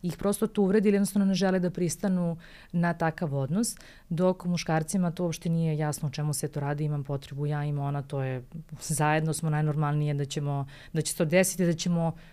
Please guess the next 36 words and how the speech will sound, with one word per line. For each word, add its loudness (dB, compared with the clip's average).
da -2
ćemo 0
to 0
uraditi. -2
Ali, 4
e, 0
gde 2
to 2
onda 6
vodi? 2
E, -4
ako 0
ona 4
žena 2
koja 0
ima 2
potrebu 0
da 0
ima 2
bliskost, 2
kontakt, 0
da 2
se 4
pomazi, 2
da 2
se 0
ušuška, 0
nema -2
nužno 2
potrebu 0
za -2
seksom, -2
želi 0
samo 0
malo 2
nežnosti, -2